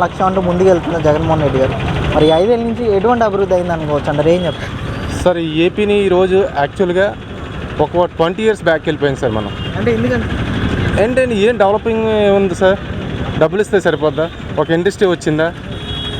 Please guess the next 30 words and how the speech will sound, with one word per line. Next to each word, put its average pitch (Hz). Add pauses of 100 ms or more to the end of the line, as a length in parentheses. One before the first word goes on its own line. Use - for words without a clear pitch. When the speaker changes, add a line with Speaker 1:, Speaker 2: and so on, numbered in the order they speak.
(920)
Speaker 2:
అవన్నీ 196
ఎందుకు 220
సార్? 214 (140)
కోటగుట్ల 196
నుంచి 220 (160)
నర్సీపట్నం 208
వచ్చి 208 (480)
మధ్యలో 185
బ్రిడ్జి 180
ఉంటుంది 185
సార్, 120 (520)
ఆ - (100)
బ్రిడ్జి 196 (360)
ఆ-, 196 (100)
already 226
టీడీపీ 214
హయాంలో 214
వేస్తారు. 185 (280)
అటు 190
ఇటు 247 (100)
గట్లు 190
వేయలేకపోయారు 208
సార్ 156
వీళ్ళు. 113 (1160)
అలాగే 269 (100)
ఎక్కడైనా 269
ఒక 208
రోడ్డు 214
వేసారా? 185 (1160)
ఒక్క 269